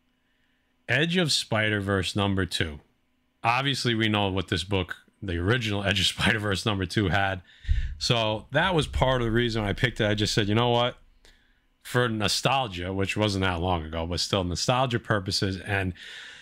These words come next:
just in case, we do have a first appearance in this book. So I'm not heavy into this book. I'm not saying I'm running to buy every copy I can find, but first appearance of a new Spider U K.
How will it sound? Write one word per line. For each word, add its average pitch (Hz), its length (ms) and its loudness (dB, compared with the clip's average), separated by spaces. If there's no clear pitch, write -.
just 208 380 0
in 214 100 2
case, - 600 -4
we 131 140 2
do 165 200 2
have 180 180 0
a 127 40 -6
first 147 260 2
appearance 90 380 -2
in 80 40 -12
this 71 140 -10
book. - 360 -18
So 107 420 2
I'm 175 140 2
not 156 280 0
heavy 131 420 0
into 131 220 0
this 123 140 2
book. 117 240 0
I'm 120 120 2
not 120 180 0
saying 98 400 0
I'm 92 380 -4
running 117 380 2
to - 100 -4
buy 101 260 2
every 92 180 -4
copy 98 340 0
I 90 80 -2
can - 120 -16
find, 95 360 -2
but 139 100 2
first 160 300 0
appearance 123 340 0
of 98 100 -2
a 95 40 0
new 107 220 4
Spider 98 420 0
U 87 180 -2
K. 76 340 -6